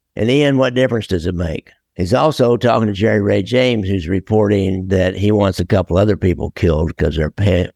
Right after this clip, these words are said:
failing to pay money that they owe him. You know, hey, he's in prison for a long time. "I don't have to pay you, dude," which is pretty typical in that business.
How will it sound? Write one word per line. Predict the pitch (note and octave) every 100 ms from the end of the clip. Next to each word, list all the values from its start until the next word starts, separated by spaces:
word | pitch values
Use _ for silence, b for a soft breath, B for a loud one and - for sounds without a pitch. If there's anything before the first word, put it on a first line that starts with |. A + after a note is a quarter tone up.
| _
failing | F#2+ G2 F2 D#2+
to | -
pay | F#2+ D2+
money | F2 F#2+ F2
that | D2+ -
they | C#2+ D2+
owe | D2
him. | E2 D#2+
You |
know, | G2
hey, | F2 F#2 F2
he's | F#2+ F#2
in | A#2+ F2+
prison | G#2 G2+ F#2 F2
for | E2+
a | F2
long | F2 E2+
time. | F2+ F#2 F#2 D#2+
"I | D#2+
don't | F#2+ F2
have | E2
to | -
pay | F2 E2+
you, | E2 F2+
dude," | E2+ E2 D#2+
which | D#2 D#2+ D2+
is | -
pretty | - D#2+ D#2
typical | F2+ D2 D#2+ - D#2+
in | D#2+
that | D#2 D#2+ D2+
business. | E2+ D#2+ E2+ D#2 -